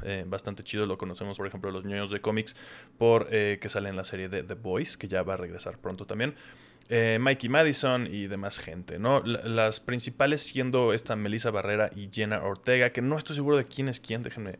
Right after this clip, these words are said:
gu-, déjenme ve-, le pico aquí ¿Cuál es cuál? De mi, de las dos, mi favorita fue, eh, Jenna Ortega, que es la más joven. La, la hermana grande como que no me llegó a convencer tantísimo. Pero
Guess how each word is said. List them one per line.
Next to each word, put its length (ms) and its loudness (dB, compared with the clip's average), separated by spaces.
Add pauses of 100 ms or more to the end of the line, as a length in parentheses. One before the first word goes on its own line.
gu-, 220 -6 (340)
déjenme 300 -10 (100)
ve-, 180 -6 (160)
le 180 -4
pico 380 -8
aquí 420 -10 (800)
¿Cuál 160 -8
es 140 -6
cuál? 540 -2 (180)
De 160 2
mi, 140 0
de 180 4
las 180 6
dos, 160 0
mi 100 0
favorita 680 4
fue, 600 2
eh, 80 -4
Jenna 200 4
Ortega, 420 4
que 100 -4
es 60 -6
la 80 0
más 160 0
joven. 400 -2 (680)
La, 240 0
la 140 4
hermana 300 0
grande 240 2
como 200 -2
que 100 -4
no 140 0
me 140 0
llegó 220 0
a 80 -2
convencer 520 -4
tantísimo. 680 -8
Pero 280 6